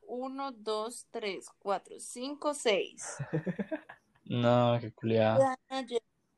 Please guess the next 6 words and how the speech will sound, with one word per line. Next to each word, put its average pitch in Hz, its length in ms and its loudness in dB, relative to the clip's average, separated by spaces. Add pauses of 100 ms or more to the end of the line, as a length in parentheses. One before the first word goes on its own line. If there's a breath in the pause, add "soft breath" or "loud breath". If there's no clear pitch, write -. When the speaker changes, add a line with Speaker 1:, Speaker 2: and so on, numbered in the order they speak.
(680)
Speaker 1:
uno, 277 600 0 (140)
dos, 240 640 2
tres, 226 600 -4
cuatro, 214 640 0
cinco, 233 680 -4
seis, 233 400 0